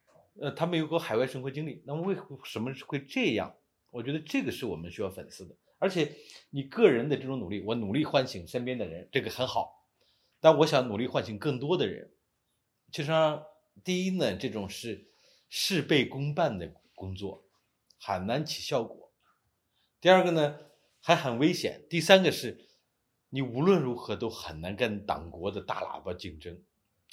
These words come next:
竞争不过那个大喇叭。同时你反过来想想，这种需要启蒙的知识，其实没有那么重要，没有那么难。我曾经呢，前些年呢，从二零一三年开始，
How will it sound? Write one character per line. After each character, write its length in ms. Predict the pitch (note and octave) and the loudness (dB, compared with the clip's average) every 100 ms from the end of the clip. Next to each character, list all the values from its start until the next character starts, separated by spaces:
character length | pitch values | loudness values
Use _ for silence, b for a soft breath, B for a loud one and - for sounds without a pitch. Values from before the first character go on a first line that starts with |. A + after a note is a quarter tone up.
| _ | _
竞 120 | - E3+ | 2 2
争 80 | |
不 80 | E3+ | 2
过 120 | F#3+ | 0
那 60 | B2+ | -2
个 60 | F#2 | 0
大 100 | F#2+ | -2
喇 180 | D#2+ | -4
叭。 120 | - - _ _ _ _ _ _ _ _ _ | -14 -20 _ _ _ _ _ _ _ _ _
同 140 | A#3+ | 2
时 80 | B3 | 2
你 100 | C4 | 2
反 180 | C4+ - | 2 2
过 80 | F#3 | 2
来 60 | |
想 160 | - E3 | 0 -2
想， 180 | C#3+ - B B _ | -2 -4 B B _
这 100 | A3+ | -2
种 120 | C#3 | -2
需 200 | - G3+ | -4 2
要 180 | F#3+ - | 4 4
启 240 | - - E2 | -4 -8 -8
蒙 180 | F2 B2 | -10 -10
的 80 | |
知 200 | A#2 A#2+ | -10 -10
识， 260 | A#2 - - _ _ _ _ _ _ _ _ _ _ _ _ _ _ _ _ _ _ _ | -10 -10 -14 _ _ _ _ _ _ _ _ _ _ _ _ _ _ _ _ _ _ _
其 100 | - | -6
实 100 | D#3 | 0
没 120 | D3 | 4
有 140 | F3+ A2+ | 6 6
那 100 | G2+ | 2
么 80 | F#2+ | 0
重 240 | B2 G2 | 0 0
要， 180 | E2 - | -2 2
没 100 | C#3+ | 6
有 60 | E3 | 6
那 60 | |
么 80 | D3 | 6
难。 340 | E2+ D2+ - - - - B B B B B _ | 2 -2 -6 -18 -20 -20 B B B B B _
我 160 | C3 D3 | 12 12
曾 240 | D3 D#3+ | 10 2
经 200 | F#3+ G#3+ | 2 0
呢， 120 | G3 | -2
前 180 | G#2+ C3+ | -6 -10
些 80 | D3+ | -10
年 160 | B2+ A#2 | -8 -8
呢， 80 | |
从 200 | A2 B2 | -10 -12
二 140 | - D3 | -8 -6
零 180 | C3+ C3+ | -6 -8
一 60 | |
三 200 | C3+ D#3 | -8 -6
年 140 | C#3 A#2+ | -6 -8
开 160 | C#3+ | -8
始， 240 | C3+ - | -10 -16